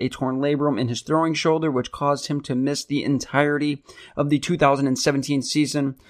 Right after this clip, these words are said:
a lacerated kidney, and at least one concussion, among others. We want to wish Andrew Luck the best in everything he does post-football career. Also in the N F L, the Miami Dolphins name Ryan Fitzpatrick,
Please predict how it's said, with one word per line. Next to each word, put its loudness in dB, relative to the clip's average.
a -6
lacerated 2
kidney, 0
and 2
at 0
least 0
one 2
concussion, 0
among 4
others. 2
We 0
want 2
to 2
wish 2
Andrew 0
Luck 2
the 4
best 4
in 0
everything 4
he 0
does 4
post-football 2
career. 2
Also 6
in 4
the 2
N 6
F 2
L, 4
the -2
Miami 2
Dolphins 4
name 2
Ryan 2
Fitzpatrick, 0